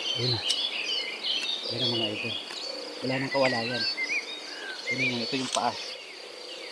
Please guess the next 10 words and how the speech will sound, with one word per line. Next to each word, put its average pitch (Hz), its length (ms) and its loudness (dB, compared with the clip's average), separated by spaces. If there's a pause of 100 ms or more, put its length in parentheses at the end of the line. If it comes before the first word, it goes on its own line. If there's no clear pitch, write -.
(960)
Ayan, 143 160 10
good 135 160 8
morning 151 240 10
mga 143 240 10
idol. 156 240 10
Dito 117 480 -2
tayo 120 160 8
ngayon 123 200 6
sa 117 120 4
bukid. 123 320 4